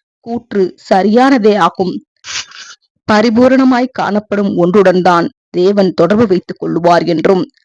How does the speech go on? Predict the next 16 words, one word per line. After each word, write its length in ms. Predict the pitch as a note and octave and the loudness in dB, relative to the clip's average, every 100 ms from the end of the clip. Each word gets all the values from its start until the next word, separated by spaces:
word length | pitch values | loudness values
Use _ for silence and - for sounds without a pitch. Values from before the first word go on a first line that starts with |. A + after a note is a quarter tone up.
| _ _ _ - | _ _ _ -10
தனது 260 | A3+ A#3 A3+ | -6 -4 -2
சொந்த 340 | - A#3+ D4 D4 | 2 4 4 2
பூரணத்திற்கு 720 | F#3+ G#3 A#3+ A#3 - - G3 F3 | 2 2 2 -2 -6 -6 -4 0
முழு 320 | F3+ G3 B3 C4 | 2 2 2 2
இசைவுடன் 520 | E3+ G#3 G#3+ G3 G3 - | 0 0 0 0 0 0
காணப்படுபவர்களுக்கு 960 | E3 F#3 - F3+ E3+ E3 F3 E3+ - E3 | 0 0 -2 0 0 2 0 -2 -4 -4
மாத்திரமே 580 | D#3+ E3+ F3 F3 E3 D#3 - _ _ _ F3 | -4 -4 -4 -2 -2 -4 -8 _ _ _ -4
தேவனால் 600 | G3 G#3+ A#3 G#3+ F#3 E3+ | 0 0 0 0 0 0
தமது 300 | F#3 E3+ E3 | -2 -2 -4
கிருபையையும் 720 | - A#3 G#3+ G#3 F3 E3 D#3 F#3 _ _ _ - | -4 -2 2 2 2 0 -4 -8 _ _ _ -10
சத்திய 360 | G#3+ - B3 A#3+ | -10 -4 0 2
ஜீவனையும் 680 | F#3+ G3+ G#3+ A3 F3+ E3+ E3 | 2 -2 0 0 0 -2 -2
அருள 300 | - F#3+ A3+ C4 | -2 0 0 0
முடியும் 400 | G#3 E3+ F3 F3+ | 0 0 0 0
என்றும் 380 | E3+ E3 F3+ F3+ - | -2 0 0 0 -6
உள்ளதுதான் 640 | D3+ F3+ E3+ D#3+ E3+ | -4 -2 0 0 0